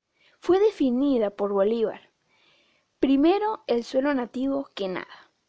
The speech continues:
Él ha formado nuestro ser. Nuestra vida no es otra cosa que la esencia de nuestro propio país. Allí se encuentran testigos de nuestro nacimiento, los creadores de nuestra existencia,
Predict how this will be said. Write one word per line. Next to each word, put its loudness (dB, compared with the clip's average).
Él 0
ha 4
formado 0
nuestro -6
ser. -8
Nuestra -4
vida 2
no 2
es -2
otra -4
cosa -2
que 0
la -4
esencia 0
de 4
nuestro -2
propio -4
país. -4
Allí -2
se -4
encuentran 0
testigos 0
de 2
nuestro -4
nacimiento, -4
los 2
creadores 4
de 2
nuestra -4
existencia, -8